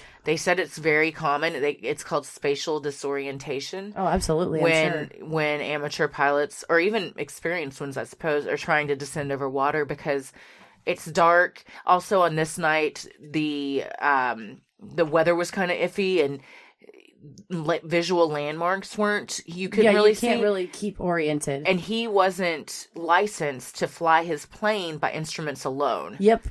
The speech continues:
Speaker 2: there's visual
Speaker 1: So he should not have been flying
Speaker 2: No,
Speaker 1: the plane.
Speaker 2: and there's visual flight rules and instrument flight
Speaker 1: Yes.
Speaker 2: rules. And yeah, visual is,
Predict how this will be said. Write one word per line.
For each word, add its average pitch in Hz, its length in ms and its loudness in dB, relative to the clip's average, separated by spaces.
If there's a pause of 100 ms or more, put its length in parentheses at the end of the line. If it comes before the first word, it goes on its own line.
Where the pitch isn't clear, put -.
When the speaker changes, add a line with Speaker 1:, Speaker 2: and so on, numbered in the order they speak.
Speaker 2:
there's 190 260 4
visual 214 280 6
Speaker 1:
So 269 40 6
he 269 60 8
should 277 260 2
not 262 160 6
have 196 140 0
been 147 160 -2
flying 143 320 2
Speaker 2:
No, 220 100 8
Speaker 1:
the 175 40 4
plane. 175 120 2
Speaker 2:
and 175 80 2
there's 190 160 2
visual 208 420 0
flight 226 280 0
rules 214 340 2
and 180 160 -4
instrument 160 480 -4
flight 151 140 -2
Speaker 1:
Yes. 143 180 2
Speaker 2:
rules. 147 240 -2
And 165 160 -2
yeah, 143 180 0
visual 190 420 2
is, 165 180 -2